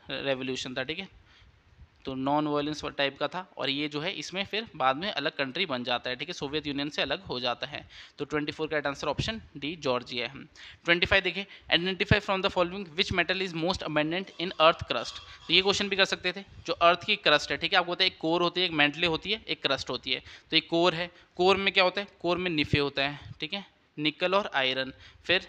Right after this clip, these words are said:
यहाँ पर जो आपका मेंटली होता है, यहाँ पर सीआर, सीमा होता है, ठीक है, सीमा मतलब सिलिकॉन और मैग्नीशियम, और जो क्रस्ट होता है वहाँ क्या होता है, सियाल होता है, सिलिकॉन और एल्यूमिनियम। तो एल्यूमिनियम जो है आपका यहाँ पर अबंडेंट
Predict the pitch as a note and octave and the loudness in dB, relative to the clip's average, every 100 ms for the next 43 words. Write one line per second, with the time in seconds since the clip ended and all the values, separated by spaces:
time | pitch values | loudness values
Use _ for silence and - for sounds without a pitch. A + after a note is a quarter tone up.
0 | - D3 D3 D#3 D#3 E3+ D3 - D#3+ C#3+ | -2 2 2 2 0 0 0 -2 -2 0
1 | C#3 D#3+ D3+ D#3 D#3+ D#3+ D3 - D3+ D3 | 0 -2 -2 -2 -2 -2 -2 -4 0 2
2 | D3+ D#3 - - D#3 E3 D#3 D3 D3 D#3+ | 4 2 -4 -6 -2 0 0 -2 -4 -8
3 | G3 - - D#3+ E3 E3 F3 A3 - - | -16 -16 -8 -2 0 0 -4 -8 -12 -20
4 | - D#3+ D3+ E3 F3 G3+ D3 B2+ B2+ B2+ | -8 -6 0 2 4 2 -2 -4 -6 -6
5 | C3+ C3+ _ _ D3 D3+ - D#3+ - - | -8 -10 _ _ -10 -6 0 0 0 -4
6 | F3 D#3+ D3+ D3+ G#3 G#3 - C#3 C3+ B2+ | -4 -2 -2 -4 -6 -8 -4 2 4 4
7 | C3+ - A#2+ C3 D3+ - - - - D3+ | 0 -6 -6 -8 -10 -16 -20 -20 -10 -6
8 | C#3+ D#3 F3 G#3 D3+ C#3 C3+ B2+ B2+ B2 | 0 2 2 -2 -2 -2 -2 -2 -4 -4
9 | D3+ D3 D#3 E3 E3+ D3+ D3 F#3 - C#3 | -4 -4 -4 -4 -6 -6 -4 -4 -4 -4
10 | - E3+ D3+ C#3 G#3 - D3 D3+ F3+ G#3 | -4 -4 -4 -2 -4 -2 -2 -2 -4 -6